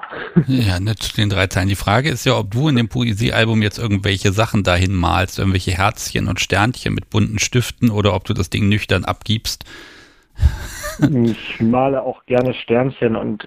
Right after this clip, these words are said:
Speaker 1: Herzchen. Das mache ich
Speaker 2: Okay.
Speaker 1: tatsächlich in meinem Tagebuch regelmäßig. Ähm, was ich tatsächlich auch recht spannend finde, aber das würde, glaube ich, den Rahmen sprengen, deswegen nur in einem Satz, dass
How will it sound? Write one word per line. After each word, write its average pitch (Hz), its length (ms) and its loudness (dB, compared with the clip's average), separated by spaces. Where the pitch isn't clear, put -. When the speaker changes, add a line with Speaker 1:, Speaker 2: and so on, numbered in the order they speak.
Speaker 1:
Herzchen. 113 600 0
Das - 160 2
mache 131 200 4
ich 113 40 4
Speaker 2:
Okay. 110 60 2
Speaker 1:
tatsächlich 127 480 2
in 143 100 2
meinem 113 180 2
Tagebuch 117 460 0
regelmäßig. 113 640 2
Ähm, 131 440 2
was 147 300 2
ich 151 140 -6
tatsächlich 147 540 0
auch 156 160 2
recht 139 160 -2
spannend 170 420 0
finde, 196 360 0
aber 123 220 2
das 123 120 0
würde, 139 320 2
glaube 131 240 0
ich, 131 60 -10
den 120 140 -2
Rahmen 147 260 2
sprengen, 151 320 0
deswegen 127 360 2
nur 127 100 2
in 123 80 -2
einem 117 300 0
Satz, 147 200 2
dass 127 280 2